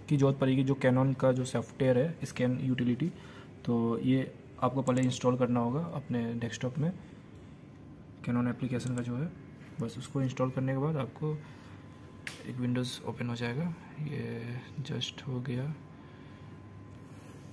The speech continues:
Next, यस, ये, ये scan complete हो चुका है।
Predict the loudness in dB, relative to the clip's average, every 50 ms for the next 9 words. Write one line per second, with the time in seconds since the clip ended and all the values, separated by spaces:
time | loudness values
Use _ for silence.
0 | -14 -14 -14 -14 -14 -14 -14 -10 -4 -2 -2 -2 -2 -4 -6 -10 -10 -10 -10 -10
1 | -12 -14 -16 -18 -18 -18 -18 -18 -18 -16 -16 -16 -16 -16 -16 -16 -18 -18 -18 -16
2 | -12 -6 -4 -2 -2 -2 -4 -6 -8 -12 -12 -14 -14 -14 -16 -16 -16 -16 -18 -18
3 | -18 -18 -18 -18 -16 -16 -16 -16 -18 -18 -16 -16 -16 -16 -14 -16 -16 -16 -16 -16
4 | -16 -16 -16 -18 -18 -16 -16 -16 -16 -16 -18 -18 -18 -18 -18 -16 -16 -16 -16 -16
5 | -16 -18 -18 -18 -18 -18 -18 -18 -18 -18 -16 -18 -18 -16 -16 -16 -16 -16 -16 -18
6 | -18 -18 -18 -16 -16 -16 -16 -16 -16 -16 -12 -10 -8 -6 -4 -2 -2 -2 -2 -4
7 | -4 -2 0 2 0 0 -2 -2 -2 0 2 2 2 2 0 0 0 2 0 0
8 | 2 0 0 0 0 0 0 0 0 0 0